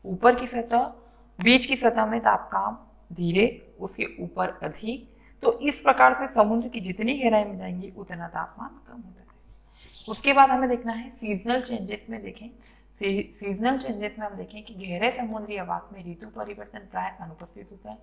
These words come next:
कोई ऋतु परिवर्तन से यहाँ की कोई संबंध नहीं है, इस कारण वर्ष पर्यंत एक समान आवास ही बना रहता है। नेक्स्ट है हमारे पास freshers। समुद्र आवास में प्रत्येक एक हजार फेदम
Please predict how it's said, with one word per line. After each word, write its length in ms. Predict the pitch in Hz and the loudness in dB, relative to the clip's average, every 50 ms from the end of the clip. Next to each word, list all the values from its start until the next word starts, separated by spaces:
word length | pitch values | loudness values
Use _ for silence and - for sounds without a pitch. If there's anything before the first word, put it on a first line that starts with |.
| - - - - _ - _ _ _ - | -20 -20 -20 -20 _ -20 _ _ _ 0
कोई 580 | - 214 220 226 233 247 269 277 277 262 220 208 | 6 10 12 12 12 12 12 8 4 2 -2 -6
ऋतु 160 | 202 - 214 202 | -8 -8 -10 -10
परिवर्तन 560 | - 202 190 196 185 185 180 - 190 180 175 - | -8 -8 -8 -8 -10 -12 -12 -12 -14 -16 -16 -14
से 80 | - 180 | -14 -14
यहाँ 460 | 175 170 165 165 170 175 185 180 - | -14 -12 -12 -12 -12 -12 -14 -18 -20
की 120 | - - - _ _ - - - | -20 -20 -20 _ _ -20 -14 -8
कोई 120 | 208 214 208 | -8 -6 -2
संबंध 420 | - 185 175 185 185 190 208 208 | -2 0 0 0 0 0 0 0
नहीं 240 | 214 208 214 214 220 220 | -2 -2 -4 -4 -4 -6
है, 140 | 240 233 - - - - - - - | -6 -6 -8 -12 -18 -20 -18 -10 -8
इस 140 | 214 208 - | -8 -8 -4
कारण 400 | - 208 196 196 208 208 202 180 | -2 0 0 0 0 -2 -4 -4
वर्ष 300 | 175 196 214 233 233 240 240 | -2 0 0 0 0 -4 -8
पर्यंत 440 | 233 214 202 196 196 196 196 - 196 | -10 -10 -12 -14 -14 -16 -16 -12 -12
एक 180 | 196 208 - | -12 -12 -12
समान 360 | - 196 180 175 180 185 185 - - | -12 -14 -12 -10 -10 -12 -12 -10 -6
आवास 320 | - - 165 165 170 - - | -4 -2 -2 -2 -2 -4 -8
ही 60 | 233 | -14
बना 460 | - - - - 196 185 175 170 170 - | -16 -16 -18 -20 -20 -20 -18 -18 -18 -18
रहता 340 | - - - - _ - | -20 -20 -20 -20 _ -20
है। 60 | - - _ _ _ _ _ _ _ _ _ _ | -20 -20 _ _ _ _ _ _ _ _ _ _
नेक्स्ट 340 | - 190 214 240 240 - - 240 | 10 12 12 12 12 10 8 8
है 60 | 233 | 10
हमारे 240 | 226 226 226 220 220 | 10 10 8 6 4
पास 260 | 226 226 226 - - - | 2 0 0 0 -4 -8
freshers। 460 | 180 180 175 - - 190 196 202 - - - - - - - _ _ - - | -8 -8 -8 -8 -8 -8 -10 -10 -12 -16 -20 -20 -20 -20 -20 _ _ -6 -2
समुद्र 340 | 220 214 214 233 240 254 269 | -2 0 2 2 2 4 4
आवास 480 | 269 - 226 196 190 190 190 190 - 214 | 4 6 6 6 6 4 4 2 0 -6
में 80 | 214 208 - | -12 -12 -10
प्रत्येक 560 | - 220 - - - - 247 226 - - - - - - _ _ _ _ _ - - | -10 -10 -10 -10 -10 -8 -8 -8 -8 -10 -16 -20 -20 -20 _ _ _ _ _ -4 -2
एक 220 | 226 247 240 226 | 0 0 0 -2
हजार 280 | 214 190 190 190 190 185 | -2 2 2 4 4 2
फेदम 340 | - 170 160 - 160 156 | 0 -2 -4 -4 -4 -8